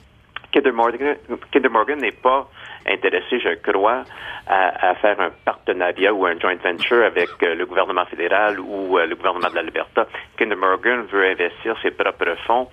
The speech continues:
dans la construction d'un pipeline qu'ils opéraient, euh,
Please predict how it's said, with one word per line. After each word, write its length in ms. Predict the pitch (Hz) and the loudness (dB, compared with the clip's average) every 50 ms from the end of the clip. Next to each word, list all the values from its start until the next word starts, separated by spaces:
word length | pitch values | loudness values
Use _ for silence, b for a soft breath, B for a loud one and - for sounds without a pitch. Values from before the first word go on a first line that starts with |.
| B B B B B _ - - | B B B B B _ -4 -2
dans 120 | 101 107 | 0 0
la 80 | 101 101 | 0 0
construction 520 | - 98 95 - - - - - 104 98 | -2 -2 -2 -2 -6 -6 -2 -2 0 0
d'un 140 | 92 90 87 | 0 0 -2
pipeline 420 | - - 85 - - 107 110 110 - - - | -2 -6 -8 -4 -2 -2 -2 -2 -4 -10 -12
qu'ils 200 | 95 87 - - | -10 -4 0 0
opéraient, 720 | 87 - - - 87 82 78 85 90 95 107 110 110 - B B B B B B - | 0 0 2 2 2 2 2 2 4 4 4 2 0 -2 B B B B B B 0
euh, 560 | 80 82 80 80 80 80 80 80 80 76 | 2 4 4 4 2 2 2 0 0 -2